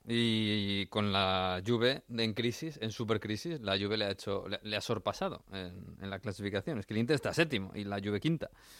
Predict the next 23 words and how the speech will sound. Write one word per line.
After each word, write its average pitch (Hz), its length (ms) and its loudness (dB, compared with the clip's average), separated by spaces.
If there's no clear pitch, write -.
En 110 160 2
fin, 135 220 2
bueno, 170 200 12
hoy 170 180 12
o-, 151 280 6
otro, 151 220 6
otro 160 460 2
sorpaso 180 580 8
en, 151 360 4
en 123 80 2
la 120 80 4
Capitale, 131 540 10
¿no? 151 300 2
Que 117 100 2
ha 110 40 6
habido 139 680 6
derbi 156 340 4
este 135 200 2
fin 143 100 2
de 139 100 2
semana, 151 360 2
ayer 123 240 2
también. 160 400 0